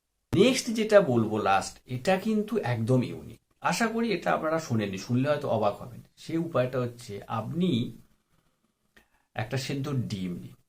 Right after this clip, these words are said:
ওই সেদ্ধ ডিমটা দুটো ভাগে ভাগ করুন।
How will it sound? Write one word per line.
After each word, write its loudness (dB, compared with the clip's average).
ওই -6
সেদ্ধ -4
ডিমটা 0
দুটো -4
ভাগে -2
ভাগ -12
করুন। -16